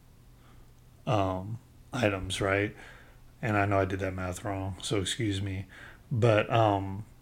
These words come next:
the point is, I just totally did. I, I missed that by, like, a whole, it's like fifty thousand, I'm sorry. Anyway. And I have a calculator in my hand. Go figure. So my point is, is that's why people do these, these deals,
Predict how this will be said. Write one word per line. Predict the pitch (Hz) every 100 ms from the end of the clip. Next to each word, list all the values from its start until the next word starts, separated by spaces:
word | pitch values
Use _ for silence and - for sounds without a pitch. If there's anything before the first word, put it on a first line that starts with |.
| - -
the | 135
point | - 156 139
is, | 120 110 101 98 -
I | 107
just | 107 - -
totally | 117 90
did. | 98
I, | 101 107 - -
I | 123
missed | 113 104
that | 120 101
by, | 98
like, | 98 98 -
a | 123
whole, | 104 110 101 95 - 110 - - - - - - - - - - - - - -
it's | -
like | - 95
fifty | - 143 - 107
thousand, | 120 101 101 107
I'm | 110
sorry. | 104 98 98 -
Anyway. | 131 104 98 95 - - - - - - - - -
And | - 117
I |
have | 104
a | 92
calculator | - 95 - 98 98
in | 95
my |
hand. | 92 98 95 -
Go | 120
figure. | 98 95 98 101
So | - 151 117 113 - - - - -
my | 127
point | - - 165
is, | 127 110 98
is | 113 107 110 - - - - - -
that's | 143 117 - -
why | 127
people | 123 135 120 123
do | 104 113
these, | 110 104 101 92 -
these | 135 117 98
deals, | 92 107 92 92 101 -